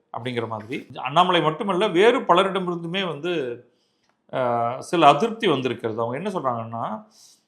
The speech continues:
"நீங்க ஆறு தொகுதி, மூணு தொகுதி, நாலு தொகுதின்னு கொடுக்குறீங்க, ஒவ்வொன்றும் ஒரு இடத்துல இருக்கு. சென்னையில ஒரு தொகுதி, கோயம்புத்தூர்ல ஒரு தொகுதி, அப்புறம் மதுரையிலிருந்து ஆரம்பித்து காரைக்குடி வழியாக உங்களுக்கு வந்து பத்மநாபபுரம், அதெல்லாம் வந்து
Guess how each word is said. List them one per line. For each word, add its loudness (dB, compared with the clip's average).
"நீங்க 2
ஆறு 8
தொகுதி, 0
மூணு 0
தொகுதி, 8
நாலு 8
தொகுதின்னு -4
கொடுக்குறீங்க, -8
ஒவ்வொன்றும் 0
ஒரு 6
இடத்துல -2
இருக்கு. -8
சென்னையில 6
ஒரு 6
தொகுதி, -6
கோயம்புத்தூர்ல 4
ஒரு -2
தொகுதி, -10
அப்புறம் 2
மதுரையிலிருந்து 6
ஆரம்பித்து 8
காரைக்குடி 8
வழியாக 8
உங்களுக்கு 0
வந்து -8
பத்மநாபபுரம், 0
அதெல்லாம் -2
வந்து -8